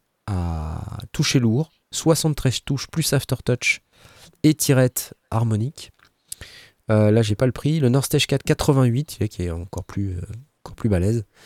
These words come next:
Euh, donc en version quatre-vingt-huit touches, avec les tirettes harmoniques aussi. Euh, donc, euh, on est sur un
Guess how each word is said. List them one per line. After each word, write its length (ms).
Euh, 560
donc 200
en 40
version 280
quatre-vingt-huit 540
touches, 520
avec 220
les 60
tirettes 300
harmoniques 400
aussi. 340
Euh, 400
donc, 360
euh, 580
on 160
est 140
sur 400
un 80